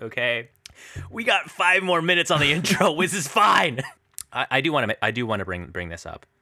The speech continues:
because we're, we're gonna be talking about it. Um, we don't have to talk about the movie yet, but this is our first Nicolas Cage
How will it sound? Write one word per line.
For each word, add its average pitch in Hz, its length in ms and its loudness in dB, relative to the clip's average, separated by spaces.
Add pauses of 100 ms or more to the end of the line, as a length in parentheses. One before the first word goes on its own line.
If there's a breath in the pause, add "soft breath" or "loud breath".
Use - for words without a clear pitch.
because 87 640 -6
we're, 104 260 -12
we're 101 200 -8
gonna 95 140 -6
be 85 100 -8
talking 82 300 -8
about 78 220 -14
it. - 120 -20 (320)
Um, 82 520 -8
we 101 120 -10
don't 101 80 -4
have 113 100 -6
to - 40 -8
talk 107 120 0
about 107 120 -4
the 101 60 -12
movie 98 200 -8
yet, 82 260 -10 (340)
but 101 140 -10
this 110 220 -6
is 110 120 -4
our 104 120 -2
first 90 480 -10
Nicolas 92 420 -10
Cage 85 540 -8